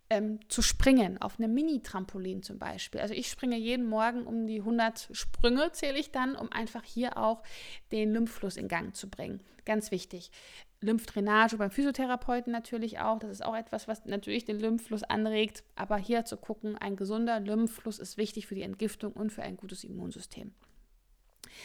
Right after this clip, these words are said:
Unterstützung der Nieren. Denn die Nieren, der Darm, die Leber, die Lymphe, die Lunge und unsere Haut sind die wichtigsten und die einzigen, oder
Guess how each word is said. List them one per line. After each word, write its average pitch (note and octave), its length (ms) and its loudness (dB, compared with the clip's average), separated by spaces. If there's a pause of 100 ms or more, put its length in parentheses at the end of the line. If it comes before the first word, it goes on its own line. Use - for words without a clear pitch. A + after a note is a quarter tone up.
(460)
Unterstützung A#3 560 -2
der A3 120 0
Nieren. G#3+ 640 6
Denn G3 100 -2
die G3+ 100 -2
Nieren, B3+ 720 2 (380)
der F#3+ 80 -10
Darm, A3 500 6 (220)
die F#3 100 -4
Leber, G3+ 600 4 (160)
die F3+ 80 -10
Lymphe, F#3+ 680 0 (300)
die F#3+ 80 -6
Lunge G3 640 2
und G#3+ 140 -8
unsere G#3 420 -2
Haut F#3 320 0 (240)
sind G#3+ 180 -4
die G3 120 -2
wichtigsten A3+ 580 -4
und G3+ 140 -2
die - 120 -2
einzigen, G#3 480 0
oder F3 220 -6